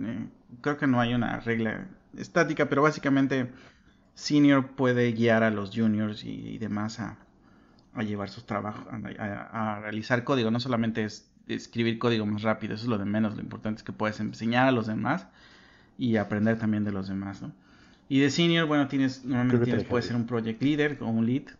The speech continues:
Speaker 1: developer, que esos dos
Speaker 2: Murió tu
Speaker 1: no
Speaker 2: máquina.
Speaker 1: necesariamente están relacionados.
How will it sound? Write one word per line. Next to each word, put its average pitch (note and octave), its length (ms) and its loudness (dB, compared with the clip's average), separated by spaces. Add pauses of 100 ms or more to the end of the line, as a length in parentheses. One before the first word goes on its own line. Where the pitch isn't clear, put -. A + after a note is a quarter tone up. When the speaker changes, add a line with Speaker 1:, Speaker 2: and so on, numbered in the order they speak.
(140)
Speaker 1:
developer, B2+ 540 0
que C3 60 0
esos D3 220 -2
dos E3+ 260 2
Speaker 2:
Murió E3 160 2
tu C3 100 -2 (180)
Speaker 1:
no C3+ 160 0
Speaker 2:
máquina. - 20 2
Speaker 1:
necesariamente C#3 440 0
están B2+ 220 -4
relacionados. D3 680 -6